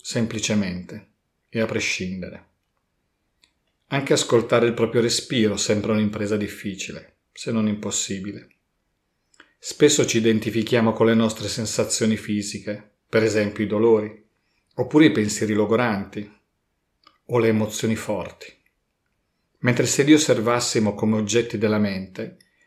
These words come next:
ci limiterebbero molto meno. Eppure il contesto che viviamo sembra dirci che tutto ciò non serve, anzi, è antitetico. Ci si vanta di essere multitasking,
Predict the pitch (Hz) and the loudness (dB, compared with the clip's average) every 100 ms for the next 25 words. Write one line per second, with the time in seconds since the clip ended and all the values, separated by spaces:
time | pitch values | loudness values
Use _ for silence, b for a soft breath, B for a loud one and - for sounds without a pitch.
0 | _ - - 123 123 120 120 127 131 143 | _ -6 0 2 2 2 2 2 2 0
1 | 143 143 113 110 117 127 123 131 104 95 | -2 -4 0 2 4 2 0 -4 -4 -6
2 | 90 92 _ _ _ _ _ _ _ _ | -12 -14 _ _ _ _ _ _ _ _
3 | _ _ _ _ _ _ _ _ _ _ | _ _ _ _ _ _ _ _ _ _
4 | _ _ _ _ - 123 120 147 156 - | _ _ _ _ -2 -2 4 8 8 8
5 | 113 113 107 - 101 113 120 123 135 147 | 4 4 2 0 -2 0 2 2 2 2
6 | 147 147 - 127 123 120 120 139 139 127 | -2 -6 -2 0 4 4 4 2 2 -2
7 | 123 117 123 120 123 - 131 120 107 - | -2 -4 -4 -4 -2 0 0 0 0 -2
8 | 101 98 85 - - _ 131 123 110 - | -4 -6 -14 -18 -20 _ -2 2 0 -2
9 | - - _ - 120 113 120 113 101 - | -10 -18 _ -2 0 2 0 0 -2 -2
10 | 92 - - _ _ _ _ _ - 120 | -10 -12 -16 _ _ _ _ _ -2 2
11 | 123 117 113 113 110 113 - 113 110 107 | 4 6 6 2 4 2 2 0 0 -2
12 | 123 120 135 135 - 135 131 - | -4 -2 -2 -2 -6 -8 -10 -12